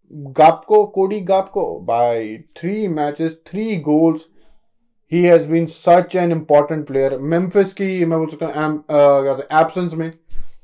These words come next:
he has been the leader of this team। इतना यंग है ये, फिर भी भाई कतल। ये प्लेयर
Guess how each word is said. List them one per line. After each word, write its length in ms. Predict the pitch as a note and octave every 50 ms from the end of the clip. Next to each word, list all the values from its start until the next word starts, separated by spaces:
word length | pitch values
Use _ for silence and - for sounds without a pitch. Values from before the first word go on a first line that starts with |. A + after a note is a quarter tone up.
| - - -
he 100 | F3 F#3
has 180 | F3+ F3 E3+ D#3+
been 220 | D#3+ E3+ E3+ F3
the 220 | D#3+ D#3+ D#3+ D#3 D#3+
leader 320 | F#3+ G#3+ A#3 G#3+ A3+ G#3+
of 120 | F3+ E3 D3+
this 220 | D3 D3+ D3+ D3 - D#3+
team। 160 | D#3+ D#3 D#3 D#3 - _ _ _ _ _ _ _ -
इतना 240 | F3 F#3 A3 A#3 A3+
यंग 400 | F3+ E3 D3+ E3+ G3 A3 A3 F3+
है 200 | D#3+ D#3+ E3 E3
ये, 200 | E3 E3+ E3 -
फिर 200 | - F#3+ G3+ G3+
भी 140 | F#3+ E3 C#3
भाई 220 | A#2 G#2+ - C2+ - _ _ _ _ _ _ _ _ _ _ _ _ _ _ _ _ _ _ _ - - -
कतल। 340 | E3 D3+ C#3+ - A#2 G2+ - _ _
ये 260 | D3 C#3+ D3+ D#3+ E3
प्लेयर 460 | E3 E3 D3+ D3 D3 C#3+ C#3+ C3+ -